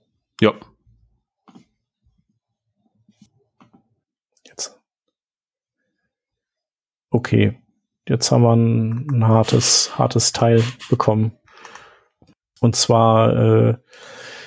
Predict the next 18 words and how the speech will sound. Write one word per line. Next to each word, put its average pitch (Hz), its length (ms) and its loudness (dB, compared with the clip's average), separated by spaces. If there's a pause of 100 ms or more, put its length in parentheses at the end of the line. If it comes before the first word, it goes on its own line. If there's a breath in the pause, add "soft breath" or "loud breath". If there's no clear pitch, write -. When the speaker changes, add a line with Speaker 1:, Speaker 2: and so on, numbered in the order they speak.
(400 loud breath)
Speaker 2:
aus - 300 -2
dem 120 1120 2 (240)
Themenkomplex 120 640 0
A 135 100 2
P 131 160 0 (320)
Is, - 360 -2
äh, 117 320 2 (120)
Keyframe-Effekt 151 1080 0
und 123 220 -2
da 123 160 2
Iteration 123 680 2
Composite. 120 580 -2
So. - 380 -2 (1080)
Äh, 113 180 0
Keyframe-Effekt 120 760 0
ist - 160 -2
allein 120 300 2
schon, 113 480 0